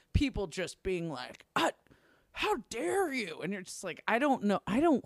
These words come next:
why are you fighting for that?" Like, I, I'm not quite,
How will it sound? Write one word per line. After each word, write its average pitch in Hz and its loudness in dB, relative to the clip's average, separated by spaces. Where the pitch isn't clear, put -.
why 196 6
are 403 6
you 269 6
fighting 233 4
for 147 0
that?" 143 0
Like, 139 -2
I, 156 6
I'm 175 0
not 202 0
quite, 185 2